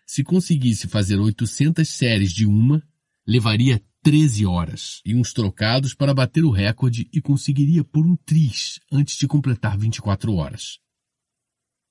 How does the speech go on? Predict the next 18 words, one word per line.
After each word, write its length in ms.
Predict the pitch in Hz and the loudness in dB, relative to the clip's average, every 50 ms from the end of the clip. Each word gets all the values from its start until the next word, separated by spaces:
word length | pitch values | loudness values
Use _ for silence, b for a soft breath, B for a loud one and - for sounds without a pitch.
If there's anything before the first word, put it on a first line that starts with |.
| _ _ | _ _
Aguentei 560 | - - 104 98 110 101 92 - - 113 120 107 | -6 -4 -2 0 0 0 0 0 2 0 0 2
quarenta 340 | - 98 95 101 104 104 | 0 0 0 0 0 0
e 40 | 110 - | -2 -2
cinco 280 | - - 110 104 - | -2 -4 -4 -2 0
minutos. 600 | 104 101 92 85 82 - - - - - - - _ _ _ _ _ _ _ _ _ _ _ _ _ _ _ _ - | 0 0 0 0 -2 -6 -10 -14 -18 -20 -20 -20 _ _ _ _ _ _ _ _ _ _ _ _ _ _ _ _ -8
A 100 | - 92 | -6 -4
dor 400 | 92 92 131 151 151 120 - - | 0 2 2 2 2 0 -2 -4
era 160 | - 123 127 131 | -2 0 2 2
insuportável 1120 | 131 - - - 147 - - 135 107 87 - _ - 117 107 101 90 82 101 - - - _ _ _ _ _ _ _ _ | 0 0 -2 -4 -6 -6 -4 -6 -6 -6 -6 _ -2 0 0 0 -2 -4 -6 -10 -16 -20 _ _ _ _ _ _ _ _
e 100 | - 117 | -4 -4
o 40 | 120 | -4
clima 440 | - _ - 139 160 180 165 120 101 | -4 _ 0 2 4 4 4 2 2
no 140 | 95 101 104 | 2 2 2
ambiente 560 | 107 101 92 92 98 110 120 113 98 - - | 2 2 2 2 2 2 2 0 0 -4 -8
tinha 220 | - - 123 123 | -6 -4 -4 -2
passado 420 | 107 - 123 113 - 123 113 104 101 | 0 -2 -2 -2 -2 -2 -2 -2 -2
de 100 | 95 120 | 0 0
otimista 800 | 127 110 - - 117 101 95 98 113 120 - - - 135 127 | 0 0 0 0 0 2 2 2 2 0 -2 -2 -4 -4 -4